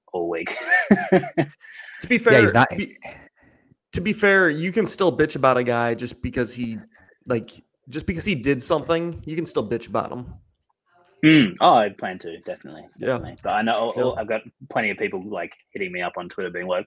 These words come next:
Speaker 1: "No, scored a goal. Pretty good,
Speaker 2: I saw
Speaker 1: huh?"
Speaker 2: that. I saw somebody was like, "Oh,
Speaker 1: <laughs>
Speaker 2: hey, hey, he scored a goal," and,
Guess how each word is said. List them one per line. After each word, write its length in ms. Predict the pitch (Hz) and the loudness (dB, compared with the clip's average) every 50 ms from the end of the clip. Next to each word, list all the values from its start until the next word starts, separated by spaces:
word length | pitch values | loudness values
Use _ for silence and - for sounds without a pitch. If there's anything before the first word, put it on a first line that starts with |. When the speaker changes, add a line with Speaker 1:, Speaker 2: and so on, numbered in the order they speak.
| _ - | _ 2
Speaker 1:
"No, 440 | 214 240 262 302 330 330 214 170 170 | 4 6 6 6 6 4 2 -4 -10
scored 280 | - - - 170 185 | -2 2 4 4 6
a 40 | 214 | 4
goal. 400 | 208 262 285 262 208 202 226 247 _ _ _ _ - | 4 4 4 4 4 2 -2 -6 _ _ _ _ -12
Pretty 140 | 190 190 190 | -10 -4 0
good, 100 | 269 254 | 2 4
Speaker 2:
I 20 | |
saw 220 | - - - 143 131 | 4 4 6 6 6
Speaker 1:
huh?" 120 | 123 117 107 | 4 4 0
Speaker 2:
that. 140 | 82 - - - - - - | -4 -8 -12 -14 -6 -2 0
I 80 | 151 | 2
saw 220 | 147 - 202 190 190 | 2 4 6 6 6
somebody 400 | 185 - 196 175 160 151 151 143 | 6 4 2 4 4 4 4 4
was 180 | 139 143 127 | 2 2 2
like, 160 | 139 143 143 143 | 4 4 4 6
"Oh, 480 | 208 269 339 370 370 302 226 190 190 160 156 226 - | 6 6 6 4 4 6 6 6 4 4 2 0 -2
Speaker 1:
<laughs> 180 | - 233 - - | -2 0 2 2
Speaker 2:
hey, 680 | 254 302 320 311 294 262 233 196 185 165 151 143 147 - - - - | 2 2 2 0 0 0 0 -2 -2 -4 -4 -6 -10 -12 -18 -10 -2
hey, 460 | - 196 269 311 311 302 269 247 220 196 | 0 0 2 2 0 0 0 0 -2 -2
he 160 | 156 208 214 | -2 -2 -2
scored 280 | - - - 247 269 269 | -2 -2 0 0 2 2
a 40 | 220 | 4
goal," 300 | 185 233 269 233 196 156 | 6 6 8 8 8 6
and, 120 | 143 - | 4 4